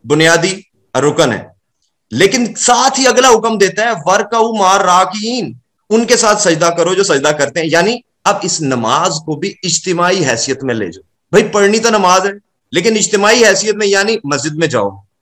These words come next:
मस्जिद में जाओगे तो अगले objectives decide होंगे कि अब आपने इनमें से कौन कौन से मामलात को देखना है। उम्रा में वही तवाफ है, वही सही है, लेकिन अब अल्लाह कहता है,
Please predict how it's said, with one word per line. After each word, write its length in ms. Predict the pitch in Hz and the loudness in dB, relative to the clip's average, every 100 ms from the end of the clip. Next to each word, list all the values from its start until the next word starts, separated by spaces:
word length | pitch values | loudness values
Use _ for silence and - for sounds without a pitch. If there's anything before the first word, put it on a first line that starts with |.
| - | -6
मस्जिद 260 | 120 151 156 | -2 -2 -2
में 120 | 160 | 0
जाओगे 460 | 139 151 160 175 190 | 4 2 2 2 0
तो 420 | - - 220 226 | -2 0 4 4
अगले 380 | - 170 190 196 | 2 -2 0 0
objectives 680 | 196 156 127 156 - 170 131 | 0 -2 -2 -6 -4 -6 -6
decide 380 | 135 135 143 | -2 0 0
होंगे 300 | 123 131 139 160 170 _ | -2 0 0 0 -4 _
कि 60 | - | -2
अब 200 | 160 160 | 2 2
आपने 200 | 160 170 | 2 0
इनमें 180 | 160 160 | -2 -4
से 100 | 160 | -4
कौन 200 | 156 156 | -4 -2
कौन 140 | 156 | -4
से 100 | 156 | -2
मामलात 380 | 143 135 135 127 | -2 0 0 0
को 80 | 120 | -4
देखना 280 | 104 - - | -6 -8 -20
है। 60 | _ _ _ _ 170 | _ _ _ _ 2
उम्रा 220 | 185 208 | 4 4
में 120 | 208 | 2
वही 280 | 208 196 220 | 2 2 2
तवाफ 360 | 214 190 190 190 | 2 2 2 0
है, 60 | |
वही 220 | 196 208 214 | 0 0 0
सही 260 | 202 165 | -2 -4
है, 160 | 147 - _ _ 113 | -4 -10 _ _ -4
लेकिन 180 | 139 | 0
अब 100 | 156 | 2
अल्लाह 160 | 165 165 | 4 4
कहता 260 | 170 160 | 2 0
है, 100 | 196 | -2